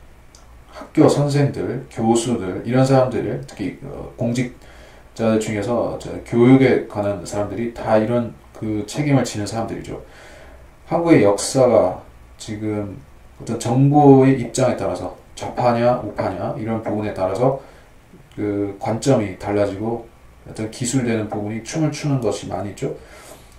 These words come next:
그래서 뭐 십 년 전에는 아니었다가 지금은 진리가 되어버리는 것이 너무나 많습니다. 또 애초에 사실과 진리가 아님에도 그렇게 통용되는 것들도 허다한 것이에요. 그래서 뭐 국정교과서가 좋다, 나쁘다,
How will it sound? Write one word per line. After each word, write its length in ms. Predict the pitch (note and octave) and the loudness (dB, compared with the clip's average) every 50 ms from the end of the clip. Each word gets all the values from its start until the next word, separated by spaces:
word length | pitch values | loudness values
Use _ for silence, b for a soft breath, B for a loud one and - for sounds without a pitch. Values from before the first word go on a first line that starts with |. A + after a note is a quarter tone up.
| - - - - | -20 -20 -20 -12
그래서 300 | - D3 C#3 C#3 C3+ B2 | -6 0 2 4 4 4
뭐 240 | G#2+ G#2 G2+ G2+ G2 | 4 2 0 0 -2
십 220 | G2 - - F3+ F3+ | -2 -4 -4 0 2
년 140 | F3 E3+ | 2 4
전에는 280 | D3+ D3 C#3 C#3 C#3 C3+ | 6 6 6 6 6 4
아니었다가 460 | A#2+ F#2 F#2+ F#2+ - - F#2+ F#2+ F#2+ | 2 0 -2 -4 -6 -6 -6 -4 -4
지금은 360 | - - A2 A2 A#2+ A#2 G#2+ | -4 -6 -6 -4 -4 -4 -4
진리가 380 | - - G#2+ G#2 A2 A2+ A2 G#2 | -6 -6 -6 -6 -4 -2 -2 -2
되어버리는 440 | G2+ G2+ G2 G2 G2 G2 F#2+ F#2 F#2 | -2 -2 -4 -6 -8 -8 -10 -10 -12
것이 220 | - - - G2+ | -14 -14 -12 -12
너무나 240 | G2+ G2+ G#2 G#2 G#2+ | -10 -8 -6 -4 -4
많습니다. 460 | F#2+ F#2 F#2 - - - - - - - - | -2 -2 -4 -4 -6 -10 -14 -16 -16 -14 -12
또 80 | - | -8
애초에 560 | - F#2+ - - - C#3+ C3+ A2+ - - B B B B B B B B | -8 -6 -6 -4 0 0 2 2 2 0 B B B B B B B B
사실과 500 | - - - C#3 C#3 - D#3 C#3+ C3 B2 | -12 -2 0 0 2 2 2 2 2 0
진리가 420 | - - G#2+ A2 A2+ A2+ - F2+ | 0 -2 -4 -4 -2 -2 -2 -2
아님에도 540 | F#2+ A2+ C3 C3 B2 A#2 A2 B2 C#3 C3+ - - - _ - - | 0 0 2 2 0 0 -2 -4 -4 -6 -8 -12 -18 _ -20 -16
그렇게 260 | - C3+ - A#2 A#2 | -12 -8 -6 -6 -6
통용되는 540 | - - E3 E3 E3 D#3+ C#3+ C3+ C3+ C3 A#2+ | -4 -4 -2 0 0 0 2 2 2 2 0
것들도 320 | A#2 A#2 - A#2 - A2 | -2 -4 -6 -6 -6 -6
허다한 340 | A#2 - C#3 C#3 C#3 C3 G2 | -6 -4 -2 0 0 0 0
것이에요. 320 | F#2 F2+ - - - F#2 - - b b b b b b b b b b b b b b b - - | -2 -6 -10 -10 -12 -14 -16 -16 b b b b b b b b b b b b b b b -18 -12
그래서 140 | C3+ B2+ B2 | -10 -4 -2
뭐 200 | A#2+ A#2 A2+ - | 0 0 0 -2
국정교과서가 840 | - - - C#3+ C3+ B2 A#2+ A2+ A2+ A2+ A2 G#2+ G#2+ G#2 G2+ G2 - | -4 0 4 4 6 6 4 2 2 2 2 2 2 2 0 0 -2
좋다, 320 | - G#2 - - G#2 F2+ | -2 -4 -6 -6 -6 -6
나쁘다, 420 | F#2 F#2 - - - F#2+ F2+ - | -6 -8 -8 -8 -8 -8 -8 -8